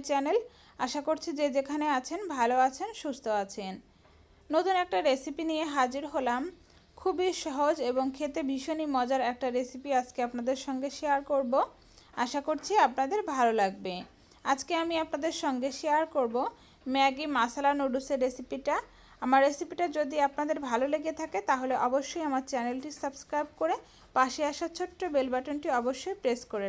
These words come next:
রাখবেন। তাহলে চলুন আমরা এখন মাসালা নুডলস তৈরি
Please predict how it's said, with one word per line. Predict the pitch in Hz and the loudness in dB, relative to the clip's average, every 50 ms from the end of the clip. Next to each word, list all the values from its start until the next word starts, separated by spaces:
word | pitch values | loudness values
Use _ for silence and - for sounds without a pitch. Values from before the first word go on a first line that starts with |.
| 196 190 | -2 -4
রাখবেন। | 185 185 - - 180 175 180 - - - - - - - - - - - _ - _ - | -4 -6 -8 -10 -8 -8 -8 -10 -12 -16 -20 -20 -20 -20 -20 -20 -20 -20 _ -16 _ 0
তাহলে | 330 330 311 311 330 339 330 330 | 4 4 6 6 6 4 4 2
চলুন | 311 302 320 330 311 285 | 2 2 2 2 2 2
আমরা | 269 262 269 277 277 | 2 4 6 4 4
এখন | 277 - 330 330 381 381 320 | 4 2 -2 -4 -2 -2 -2
মাসালা | 254 254 254 - 285 269 269 269 269 | -2 -2 -2 0 0 2 2 2 0
নুডলস | 269 254 233 269 285 - - | 0 0 -2 -2 -2 -2 -2
তৈরি | 302 302 311 | -2 -2 -2